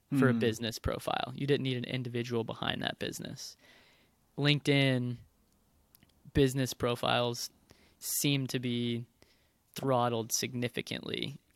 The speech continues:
Speaker 1: and individual profiles seem to get quite a lot of traction, though I think that's going down by the day. And I think that's the,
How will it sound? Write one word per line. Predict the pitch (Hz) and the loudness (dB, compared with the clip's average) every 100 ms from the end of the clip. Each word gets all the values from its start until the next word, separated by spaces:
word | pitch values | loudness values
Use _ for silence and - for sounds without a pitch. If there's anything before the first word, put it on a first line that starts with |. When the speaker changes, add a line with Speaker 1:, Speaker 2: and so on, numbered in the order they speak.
| _ _ - | _ _ -6
Speaker 1:
and | 131 - | -6 -2
individual | 147 143 127 131 127 123 120 | 0 0 2 2 2 -4 -2
profiles | 113 117 - 120 120 113 117 - _ | -2 -2 0 0 0 -2 -6 -12 _
seem | - - 156 139 | -2 0 2 2
to | 135 | 0
get | 131 127 123 - - _ _ _ _ _ _ _ _ | 0 2 0 -2 -14 _ _ _ _ _ _ _ _
quite | - 139 127 | 4 6 6
a | 117 | 4
lot | 117 113 | 0 -2
of | - | -2
traction, | - 110 127 - 190 190 | 2 2 2 0 0 4
though | 139 | 4
I | 135 | 4
think | 143 | 2
that's | 139 135 | 0 0
going | - 139 135 123 120 - _ _ _ _ _ _ _ - | 2 2 2 -2 -6 -10 _ _ _ _ _ _ _ 2
down | 127 123 123 | 4 4 2
by | 127 123 | 2 2
the | 117 | 2
day. | - 78 147 233 - _ | 2 4 2 0 -8 _
And | 135 | 0
I | 131 | 2
think | 151 143 | 2 0
that's | 131 | -2
the, | - | -2